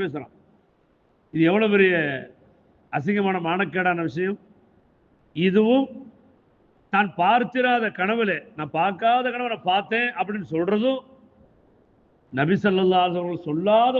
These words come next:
ஒரு செய்தியை சொன்னாங்கன்னு சொல்றதும் மிக பெரும் இட்டுக்கட்டப்பட்டவையாகும். இவற்றை தவிர்த்து கொள்வீராக. அது மட்டுமல்ல, இது மாபெரும் பாவங்களாக இருக்குகிறது என்று நபி ஸல்லல்லாஹு அலைஹி அவர்கள் சொன்னார்கள்.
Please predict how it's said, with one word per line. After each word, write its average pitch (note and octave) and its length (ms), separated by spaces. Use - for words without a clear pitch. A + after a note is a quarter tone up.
ஒரு A3 80
செய்தியை F#3+ 300
சொன்னாங்கன்னு G#3+ 560
சொல்றதும் F3 480
மிக C#3+ 240
பெரும் A3+ 280
இட்டுக்கட்டப்பட்டவையாகும். D3+ 1400
இவற்றை F3 380
தவிர்த்து F3+ 400
கொள்வீராக. F3 640
அது D3+ 220
மட்டுமல்ல, A3+ 480
இது E3 140
மாபெரும் G#3 600
பாவங்களாக A3+ 680
இருக்குகிறது G3+ 500
என்று F3+ 220
நபி F3 180
ஸல்லல்லாஹு F3 400
அலைஹி D#3+ 160
அவர்கள் D3+ 280
சொன்னார்கள். D3 440